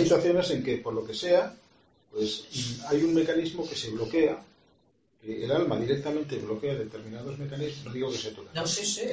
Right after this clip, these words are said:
Speaker 1: pero sí que ocurre perfectamente que el alma, que es la que tiene el conocimiento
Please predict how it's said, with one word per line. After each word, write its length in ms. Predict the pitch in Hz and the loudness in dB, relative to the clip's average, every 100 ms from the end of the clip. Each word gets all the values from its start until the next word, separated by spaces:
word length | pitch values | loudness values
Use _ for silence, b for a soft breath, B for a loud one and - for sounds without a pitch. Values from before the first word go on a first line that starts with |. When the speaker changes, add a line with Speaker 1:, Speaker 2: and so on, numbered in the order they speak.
| - - - 117 | -6 -14 -14 0
Speaker 1:
pero 260 | 110 - | 0 0
sí 240 | - 143 127 | -4 -6 6
que 220 | 143 147 | 8 10
ocurre 400 | 151 - 165 156 | 6 4 6 6
perfectamente 840 | 110 107 110 147 151 147 160 - - _ _ _ - | 4 -4 -4 0 0 0 -2 -2 -14 _ _ _ -12
que 200 | 101 110 | -10 -2
el 80 | |
alma, 240 | 139 143 107 | 0 2 0
que 80 | 113 | 0
es 60 | |
la 140 | 131 120 | 0 2
que 100 | 131 | 0
tiene 400 | 135 135 117 104 | 4 4 4 0
el 220 | 104 - | -4 -6
conocimiento 640 | - 104 104 104 123 120 | -10 -10 -10 -8 -6 -2